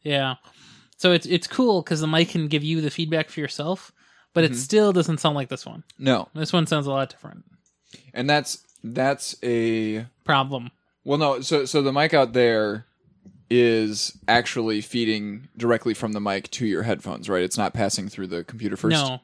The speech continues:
Speaker 1: yeah.
Speaker 2: Okay, good. So,
Speaker 1: Yep.
Speaker 2: so you're not having that lovely echo.
Speaker 1: No, no, it's direct feed, which is very nice.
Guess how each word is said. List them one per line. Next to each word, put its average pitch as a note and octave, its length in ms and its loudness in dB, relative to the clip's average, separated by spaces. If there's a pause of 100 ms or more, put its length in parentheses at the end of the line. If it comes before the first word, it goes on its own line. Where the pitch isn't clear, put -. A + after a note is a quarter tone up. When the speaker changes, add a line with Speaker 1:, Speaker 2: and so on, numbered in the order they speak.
Speaker 1:
yeah. D3 120 -10
Speaker 2:
Okay, - 180 -4 (100)
good. - 180 -8 (100)
So, - 140 -8
Speaker 1:
Yep. - 140 -6 (260)
Speaker 2:
so C#3+ 100 -2
you're D#3 80 4
not C#3 120 2
having A#2+ 260 0
that G2+ 200 -2 (400)
lovely G#2+ 320 -6
echo. - 480 -12
Speaker 1:
No, D#3+ 300 4
no, D3 100 -2
it's C#3 140 -6
direct D3+ 260 -2
feed, C3+ 440 -10
which D3+ 180 -16
is - 240 -16 (100)
very E3 160 -18
nice. - 320 -20